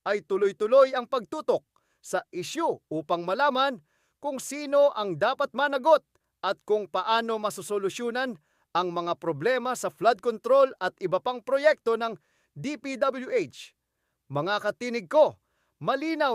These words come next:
na sa ngayon ay nananatiling aligasyon pa lang ang lahat ng ito. Ang mga larawang ipinakita ni Hernandez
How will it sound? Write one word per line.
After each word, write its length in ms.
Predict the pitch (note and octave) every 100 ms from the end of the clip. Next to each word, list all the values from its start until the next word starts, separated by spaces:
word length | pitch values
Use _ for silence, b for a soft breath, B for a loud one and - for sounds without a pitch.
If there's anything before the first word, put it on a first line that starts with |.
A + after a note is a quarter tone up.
| F#3+
na 80 | A#3
sa 160 | B3
ngayon 400 | B3+ C4 D4 C#4 B3
ay 160 | G#3 G#3
nananatiling 800 | G3 G3+ G#3+ G#3 B3+ B3+ B3+ A#3
aligasyon 560 | G#3 F#3+ F#3 - C4
pa 160 | C4 A#3+
lang 240 | G3+ G#3+
ang 160 | A3+ A3+
lahat 240 | A3+ G#3+ A3
ng 160 | A3 G#3
ito. 320 | C#4 D#3 - _ _ _ _ _
Ang 160 | D#3+ E3
mga 240 | F3 F3
larawang 400 | E3 E3 E3+ F3 F3+
ipinakita 720 | F3+ E3+ D#3 A#3+ C4+ G#3+ A3 A3
ni 80 | F3+
Hernandez 800 | D3+ C#3 A3 C4 G#3 A3+ -